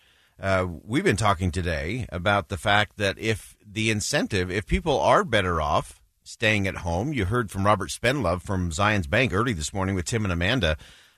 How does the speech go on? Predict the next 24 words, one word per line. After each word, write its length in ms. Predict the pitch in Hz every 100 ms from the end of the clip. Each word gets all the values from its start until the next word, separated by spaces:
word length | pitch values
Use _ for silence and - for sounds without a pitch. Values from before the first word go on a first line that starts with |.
| -
uh, 200 | 92 90
saying 380 | - 113 113 113
that, 240 | 107 107 -
that 120 | 95
those 360 | 101 110 127 104
that 140 | 110
are 160 | 110 107
making 560 | 98 110 - 120 110 107
a 80 |
minimum 400 | 101 117 117 110
wage 360 | 107 117 131 117
or 60 | 95
below, 640 | 101 104 117 156 170 127 87
uh, 360 | 98 92 98 85
you 100 | 95
know, 80 |
they're, 320 | 95 104 117 101
they're 160 | 110 120
definitely 380 | 123 127 127 113
better 280 | 117 117
off 200 | 110 123
staying 380 | - 104 113 127
at 100 | 107
home, 420 | - 113 131 160